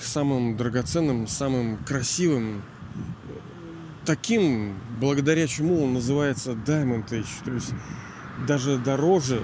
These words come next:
золота. Но, тем не менее, учёба для будущего. Когда душа учится, вот я же тоже, вы наверняка тоже учились, я учился там, мы жили где-то в общежитии, там были у нас какие-то стипендии,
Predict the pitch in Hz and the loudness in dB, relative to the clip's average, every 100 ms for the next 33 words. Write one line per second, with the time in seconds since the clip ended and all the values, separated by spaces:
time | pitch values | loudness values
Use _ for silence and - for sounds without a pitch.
0 | - 110 110 147 147 117 117 107 - - | -4 -4 2 4 4 2 -4 -6 -8 -10
1 | - - - - - - - - - - | -12 -12 -10 -8 -6 -4 -4 -6 -8 -2
2 | 135 151 - 208 196 175 147 123 135 127 | 2 4 4 6 6 6 6 4 0 2
3 | 175 175 147 139 139 131 113 - 110 104 | 4 4 4 4 4 2 2 -2 -4 -4
4 | 127 131 175 165 147 135 143 139 170 185 | -2 2 2 4 2 0 -2 0 2 2
5 | 196 - - 113 120 117 - - - 143 | 0 -2 -4 -4 -2 -2 -2 -2 0 0
6 | 120 107 123 123 123 131 170 151 113 110 | 0 0 2 2 0 -2 -2 -2 -4 -4
7 | - 117 104 - - - - - - - | -4 -6 -6 -6 -8 -14 -14 -16 -12 -2
8 | 127 127 120 123 110 - 117 117 131 143 | 0 0 -2 -4 -4 -4 -4 0 2 4
9 | 147 120 107 123 - 107 - - - - | 4 4 2 0 -2 -6 -8 -12 -6 -6
10 | - - 120 117 - 151 127 156 - 147 | -6 -6 -4 -2 0 2 4 4 4 2
11 | 135 135 127 120 147 139 135 131 123 135 | 2 0 0 2 4 4 4 2 -2 -4
12 | 110 131 131 - 139 - 151 151 143 135 | -4 -4 -2 -2 -4 2 4 4 4 4
13 | 135 | 2